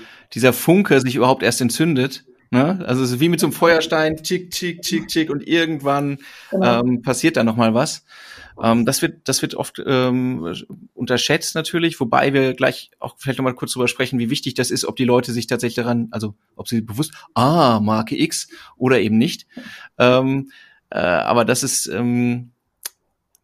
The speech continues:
Speaker 1: es
Speaker 2: Ist
Speaker 1: macht
Speaker 2: nicht
Speaker 1: am Ende
Speaker 2: wichtig.
Speaker 1: einfach einen Unterschied.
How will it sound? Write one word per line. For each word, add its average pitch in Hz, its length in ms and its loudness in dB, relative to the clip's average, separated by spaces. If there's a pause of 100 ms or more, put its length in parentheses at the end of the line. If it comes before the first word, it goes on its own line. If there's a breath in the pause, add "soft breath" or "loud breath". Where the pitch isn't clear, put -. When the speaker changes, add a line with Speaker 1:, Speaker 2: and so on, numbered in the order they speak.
(760)
Speaker 1:
es - 120 -8
Speaker 2:
Ist - 60 -4
Speaker 1:
macht 127 100 4
Speaker 2:
nicht 123 80 4
Speaker 1:
am 127 80 2
Ende 117 140 8
Speaker 2:
wichtig. 101 40 4
Speaker 1:
einfach 117 160 0
einen 120 160 -2
Unterschied. 110 580 -4